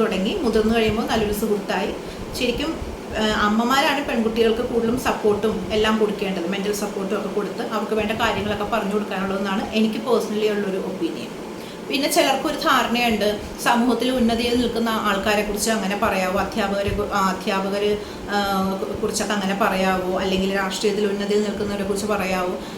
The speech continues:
ഞാൻ പറയുന്നത് ഇങ്ങനെയുള്ളവർക്കൊക്കെ നിങ്ങളുടെ കുട്ടികൾ ഉപദ്രവിക്കാമെന്നാണോ? ആര് ഉപദ്രവിച്ചാലും നടപടി വേണം. ആരാണ് ഉപദ്രവിക്കുന്നത്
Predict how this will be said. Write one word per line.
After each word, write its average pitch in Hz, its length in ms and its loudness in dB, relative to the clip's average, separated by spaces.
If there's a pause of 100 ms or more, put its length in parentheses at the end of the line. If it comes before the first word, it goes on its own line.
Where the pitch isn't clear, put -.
(120)
ഞാൻ 277 180 4
പറയുന്നത് 285 360 2 (160)
ഇങ്ങനെയുള്ളവർക്കൊക്കെ 285 840 2 (280)
നിങ്ങളുടെ 247 220 2
കുട്ടികൾ 254 280 0
ഉപദ്രവിക്കാമെന്നാണോ? 220 800 2 (1300)
ആര് 269 220 6
ഉപദ്രവിച്ചാലും 294 680 2
നടപടി 208 340 2
വേണം. 190 260 2 (1400)
ആരാണ് 247 320 6
ഉപദ്രവിക്കുന്നത് 240 580 0